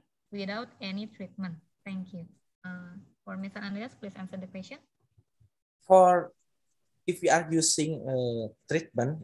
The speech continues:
Speaker 2: it means a methylation system. We can, we can use the, uh, column of the H P eighty-eight.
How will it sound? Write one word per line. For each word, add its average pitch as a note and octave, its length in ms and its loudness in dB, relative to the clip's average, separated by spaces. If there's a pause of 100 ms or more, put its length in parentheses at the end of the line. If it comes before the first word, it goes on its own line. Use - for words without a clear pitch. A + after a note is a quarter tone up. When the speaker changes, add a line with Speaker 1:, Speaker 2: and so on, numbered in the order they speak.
Speaker 2:
it A#2+ 80 -10 (160)
means C#3 160 -2
a A2 80 -2
methylation G#2+ 720 -2 (160)
system. - 480 0 (420)
We A2 140 -6
can, C3+ 480 0 (160)
we A2+ 160 -4
can C3+ 400 0
use C3 400 2
the, G#2 560 2 (400)
uh, F#2+ 640 2
column C3+ 560 8 (400)
of A2 240 0
the A2 240 6
H - 320 6
P B2+ 320 4 (720)
eighty-eight. A2 560 6